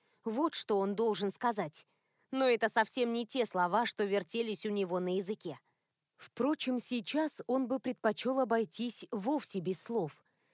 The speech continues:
Мисс Уокер сбивала его с толку раз за разом. Он так испугался, когда решил, что это она лежит там, в траве, что это по ее руке ползут муравьи, а теперь она сидит здесь, в постели,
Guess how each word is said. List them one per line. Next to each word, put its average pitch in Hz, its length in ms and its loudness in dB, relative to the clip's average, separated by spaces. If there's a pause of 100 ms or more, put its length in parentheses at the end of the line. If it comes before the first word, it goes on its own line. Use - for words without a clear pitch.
(160)
Мисс 254 340 0
Уокер 202 460 2
сбивала 208 540 2
его 196 280 4
с - 140 -8
толку 233 460 0
раз 180 220 2
за 202 200 4
разом. 175 400 2 (520)
Он 294 180 4
так 269 240 4
испугался, 247 640 2
когда 190 300 2
решил, 226 380 0
что - 220 -2
это 220 340 4
она 247 240 2
лежит 180 500 0
там, 208 260 2
в - 80 -8
траве, 180 520 0 (400)
что - 220 -2
это 269 260 2
по 262 140 2
ее 262 440 0
руке 202 320 0
ползут 180 480 0
муравьи, 175 540 0 (500)
а 254 140 4
теперь 233 460 0
она 196 240 2
сидит 208 360 -4
здесь, 165 480 -4
в - 120 -20
постели, 190 600 -2